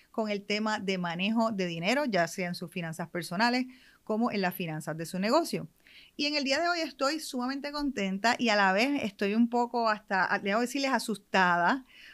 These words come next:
porque voy a empezar a hacer una serie de podcasts en los cuales estaré hablándoles de temas específicos que ustedes quieren saber.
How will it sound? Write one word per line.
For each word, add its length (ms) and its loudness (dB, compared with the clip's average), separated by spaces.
porque 420 2
voy 160 0
a 40 0
empezar 280 -2
a 60 0
hacer 220 -2
una 200 4
serie 320 -2
de 140 -2
podcasts 580 0
en 140 -4
los 140 -4
cuales 280 -4
estaré 340 -2
hablándoles 600 0
de 140 -2
temas 340 -2
específicos 600 -8
que 60 -10
ustedes 440 -6
quieren 520 -4
saber. 540 -2